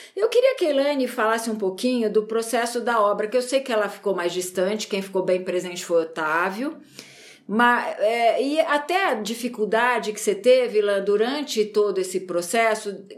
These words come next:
que não é uma dificuldade sua. Eu já falei isso pra você um milhão de vezes, e a gente vai falar publicamente agora, muita gente não entende um layout. E só começa a enxergar quando entra na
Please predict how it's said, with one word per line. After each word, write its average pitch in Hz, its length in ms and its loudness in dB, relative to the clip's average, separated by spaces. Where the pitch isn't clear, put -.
que 269 200 -4
não 285 260 -2
é 302 80 0
uma 247 160 0
dificuldade 180 560 -4
sua. 147 300 -4
Eu 156 80 -4
já 180 100 -4
falei 196 240 -2
isso 208 120 -2
pra 202 100 -6
você 190 200 -4
um 220 60 0
milhão 226 260 -2
de 190 120 -6
vezes, 170 580 -4
e - 20 -10
a 190 60 -4
gente 190 180 -4
vai 196 80 0
falar 196 320 0
publicamente 196 640 -4
agora, 170 440 -2
muita 240 320 -4
gente 233 280 -6
não 262 120 -2
entende 254 560 -2
um 180 80 -6
layout. 143 680 -6
E 285 120 -2
só 320 160 0
começa 262 400 -2
a - 20 -4
enxergar 220 560 0
quando 240 240 -4
entra 247 260 -4
na 302 240 -4